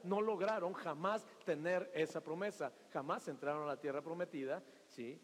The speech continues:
Y entonces el punto es, ¿por qué no pudieron entrar?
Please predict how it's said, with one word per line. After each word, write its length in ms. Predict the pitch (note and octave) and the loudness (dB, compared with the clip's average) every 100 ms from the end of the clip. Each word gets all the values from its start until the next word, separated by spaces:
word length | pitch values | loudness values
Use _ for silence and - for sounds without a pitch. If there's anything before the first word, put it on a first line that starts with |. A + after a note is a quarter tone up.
| - | -14
Y 80 | - | -4
entonces 480 | C#3+ G#3+ A3+ A#3+ A3+ | -2 -2 0 0 2
el 140 | E3 | -2
punto 380 | - G3 F#3+ F#3 | 0 -6 0 0
es, 120 | G3 | 0
¿por 440 | - - E3 D3+ - | -4 0 0 0 0
qué 220 | G3+ G#3 | -2 -2
no 360 | F#3 F3 F#3 - | 0 0 0 -2
pudieron 720 | G3 E3+ D#3 D#3 D#3 D#3 D#3 | -4 -2 2 2 0 -2 -4
entrar? 720 | D#3 D3+ E3+ F3 F3 C#3 G#2 | -6 -4 -4 -2 -4 -6 -10